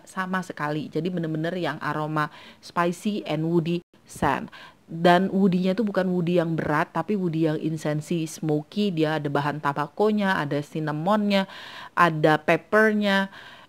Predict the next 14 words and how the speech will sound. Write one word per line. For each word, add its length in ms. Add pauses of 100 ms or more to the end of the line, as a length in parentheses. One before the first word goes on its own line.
(120)
Enak 160
banget, 400
tapi 400
yang 160 (160)
oud 240
ini, 240
versi 320
oud, 320
walaupun 320
dia 80
nggak 240
pakai 160
kayu 240
gaharu, 560